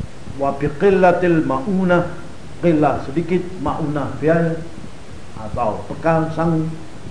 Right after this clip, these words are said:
bahkan katakan tanpa sangu sama sekali, semua daripada Allah Subhanahu wa taala. Nah, menga-, me-, belajar ilmu fi ta'alumil qadril wajib minal ilm, di dalam mempelajari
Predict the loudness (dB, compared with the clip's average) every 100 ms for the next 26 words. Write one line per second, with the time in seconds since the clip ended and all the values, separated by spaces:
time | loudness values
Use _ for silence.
0 | 0 0 6 6 6 2 2 2 6 6
1 | 6 4 2 0 0 0 -2 2 4 4
2 | 2 -4 0 0 0 -2 -4 -4 -6 -6
3 | -8 -8 -8 -10 -10 -12 -12 -12 -10 -10
4 | -10 -10 -8 -8 -10 -10 -12 -12 -12 -12
5 | -6 -4 -4 0 4 8 10 10 8 4
6 | 4 6 6 6 4 2 2 4 2 0
7 | -6 0 2 4 6 8 8 4 2 2
8 | 4 2 4 6 6 6 2 2 2 2
9 | 2 0 -2 0 2 4 4 4 2 4
10 | 2 4 2 0